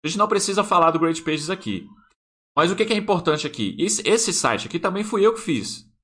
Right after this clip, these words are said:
tá? Essa página aqui, que a gente chama de landing page, é, também fui eu que fiz, tá?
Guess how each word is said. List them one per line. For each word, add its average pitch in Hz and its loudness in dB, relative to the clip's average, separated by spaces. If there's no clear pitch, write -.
tá? 110 2
Essa 151 0
página 123 0
aqui, 175 -6
que - -12
a 107 -4
gente 117 -8
chama 123 -6
de 117 -4
landing 117 -2
page, 127 -4
é, 110 0
também 151 -2
fui 165 2
eu 185 2
que - -14
fiz, - -6
tá? 120 0